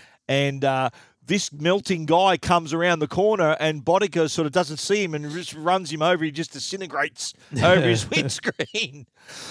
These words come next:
Speaker 1: Um, anyway, after he disintegrates in the windscreen, uh, Boddicker, uh, f-, crashes the car into sort of this, like, this shallow lake, this little water, body of water.
Speaker 2: Yeah.
Speaker 1: Um, and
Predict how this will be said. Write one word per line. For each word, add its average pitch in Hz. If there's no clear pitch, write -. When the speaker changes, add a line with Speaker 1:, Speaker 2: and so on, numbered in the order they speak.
Speaker 1:
Um, 143
anyway, 170
after 190
he 175
disintegrates 151
in 139
the 117
windscreen, 113
uh, 117
Boddicker, 123
uh, 110
f-, -
crashes 139
the 139
car 147
into 123
sort 131
of 120
this, 127
like, 117
this 123
shallow 127
lake, 123
this 113
little 120
water, 160
body 131
of 110
water. 175
Speaker 2:
Yeah. 147
Speaker 1:
Um, 123
and 127